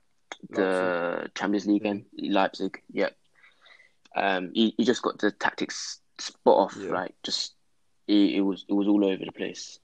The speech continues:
Speaker 1: And, um, but you see games like today, um, not today, sorry. You see games, um, like on Sunday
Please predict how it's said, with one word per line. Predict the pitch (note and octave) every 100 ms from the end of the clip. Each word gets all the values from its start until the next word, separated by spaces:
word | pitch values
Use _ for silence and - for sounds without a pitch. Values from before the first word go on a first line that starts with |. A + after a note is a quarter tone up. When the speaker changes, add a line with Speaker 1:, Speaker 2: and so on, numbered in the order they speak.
| _
Speaker 1:
And, | A2 G2+ G2 G2 F#2+ - -
um, | G2+ G2+ G2 G2 _ - _ _ _ - - _ _ -
but | G2
you | G#2
see | - A2
games | A2 G#2+
like | F2
today, | - A2+ G#2+ F#2 _ _ _ _ _ _ _ _ _ A#2
um, | A2 -
not | A#2 -
today, | - D2+
sorry. | - G#1+ - _ _
You | - -
see | G#2+
games, | A#2+ G#2+ - -
um, | G2+ G2+ G2+
like | G2
on | G2
Sunday | - A2+ G2 F#2+